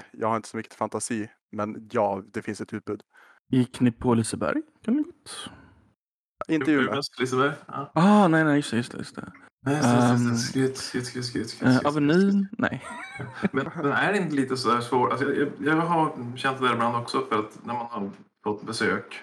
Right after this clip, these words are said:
Speaker 3: och så bara, "Ja, men vad ska man göra här då?" Och man
Speaker 2: Mm.
Speaker 3: bara, "Eh, <clears throat> ja, alltså."
Speaker 1: Ja. Men, ja, men
Speaker 3: Ja.
Speaker 1: samtidigt är det ju så liksom att åker jag ner till, ja, men Stockholm har ju sina museer och sina sevärdheter vad det gäller rent historiskt. Men åker jag till Göteborg så det är inte så mycket fin-,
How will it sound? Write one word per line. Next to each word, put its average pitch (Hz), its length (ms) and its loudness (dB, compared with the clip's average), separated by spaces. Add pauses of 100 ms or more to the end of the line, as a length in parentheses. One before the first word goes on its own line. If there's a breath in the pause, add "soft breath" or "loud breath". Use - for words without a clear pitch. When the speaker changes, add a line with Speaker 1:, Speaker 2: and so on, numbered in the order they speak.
Speaker 3:
och 110 160 -8
så 113 100 -2
bara, - 120 0
"Ja, 127 60 0
men 135 80 0
vad 135 120 0
ska 135 100 -6
man 135 120 2
göra 131 260 2
här 143 220 -2
då?" 76 220 -4 (220)
Och 90 140 -8
man 120 140 -2
Speaker 2:
Mm. 123 100 2
Speaker 3:
bara, - 220 0 (400)
"Eh, 95 800 0 (500)
<clears throat> 107 600 -6
ja, - 540 -2
alltså." - 300 -6 (840)
Speaker 1:
Ja. - 220 -10 (260)
Men, - 160 0
ja, - 160 -4
men 131 80 -2
Speaker 3:
Ja. - 40 2
Speaker 1:
samtidigt 131 400 2
är 123 200 4
det 165 60 0
ju 151 100 0
så 127 180 0
liksom 127 260 -2
att 123 240 -2
åker 139 240 0
jag 139 100 4
ner 127 160 2
till, 117 400 0 (760)
ja, 120 80 -4
men 123 160 0 (480)
Stockholm 165 400 0
har 120 80 4
ju 110 60 -2
sina 113 160 -6
museer 110 420 0
och 110 100 0
sina 110 160 -4
sevärdheter 110 640 0
vad 107 200 -2
det 107 40 0
gäller 107 180 0
rent 107 200 -2
historiskt. 110 500 -8
Men 113 160 -6
åker 127 200 2
jag 139 80 2
till 135 100 -2
Göteborg 123 440 0
så - 160 -10
det - 360 -18
är - 20 -6
inte 160 100 -8
så 196 80 -4
mycket 123 180 -6
fin-, 120 100 -12